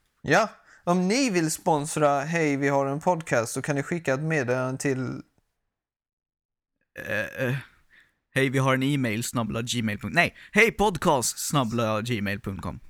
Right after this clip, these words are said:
Speaker 1: Vad bra. Och det är ett hej med ett Y. <laughs>
Speaker 2: Ja, precis. Inte J. Y. För vi är ju H E Y. Kollektivet.
Speaker 1: Ja, precis. <laughs> Kollektivet. Ja, men det är bra.
Speaker 2: <laughs>
Speaker 1: Hej! <laughs>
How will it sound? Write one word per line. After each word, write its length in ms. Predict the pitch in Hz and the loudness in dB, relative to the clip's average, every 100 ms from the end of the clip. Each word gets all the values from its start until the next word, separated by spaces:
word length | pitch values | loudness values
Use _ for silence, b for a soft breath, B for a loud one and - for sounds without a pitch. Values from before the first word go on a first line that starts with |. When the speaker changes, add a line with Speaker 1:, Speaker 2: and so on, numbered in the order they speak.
| - _ _ - | -20 _ _ 0
Speaker 1:
Vad 220 | 185 196 | 0 2
bra. 360 | 185 220 160 _ _ | 0 -2 -6 _ _
Och 100 | 165 | 0
det 80 | 180 | 2
är 40 | |
ett 120 | 185 | 0
hej 280 | - 180 175 | -2 -2 0
med 260 | 160 151 147 | 0 0 0
ett 140 | 151 - | -2 -2
Y. 260 | 143 117 - - | 0 -2 -6 -8
<laughs> 160 | - - | -8 -2
Speaker 2:
Ja, 320 | 131 101 - | 0 0 -2
precis. 240 | - 123 - | -6 -6 -4
Inte 240 | 139 123 | -4 -4
J. 360 | 113 95 76 69 - | -4 -6 -8 -12 -4
Y. 480 | 160 151 123 90 78 b - | 0 2 0 -4 -8 b -8
För 80 | 110 | -4
vi 260 | 123 127 | -2 -2
är 40 | 110 | -4
ju 200 | 95 95 - | -4 -8 -10
H 240 | - 113 - | -10 -10 -8
E 140 | 110 - | -10 -6
Y. 320 | 131 101 104 b b b b b _ - | -6 -6 -8 b b b b b _ -12
Kollektivet. 1000 | - 107 110 110 - - - 117 113 - - - - - - - - | -8 -6 -6 -8 -10 -16 -10 -10 -10 -16 -20 -20 -16 -16 -16 -18 -4
Speaker 1:
Ja, 240 | 165 165 165 | 0 0 -2
precis. 420 | 170 160 - - - - | -6 -6 -6 -8 -2 0
<laughs> 180 | 185 - | 0 -4
Kollektivet. 680 | - 113 87 - - 101 107 | -6 -4 -4 -8 -8 -8 -2
Ja, 140 | 135 180 | 2 2
men 100 | 226 | 2
det 80 | 226 | 2
är 60 | |
bra. 200 | 165 135 - | 4 4 4
Speaker 2:
<laughs> 80 | |
Speaker 1:
Hej! 400 | 143 247 214 - B B | 2 2 0 -4 B B
<laughs> 0 | B | B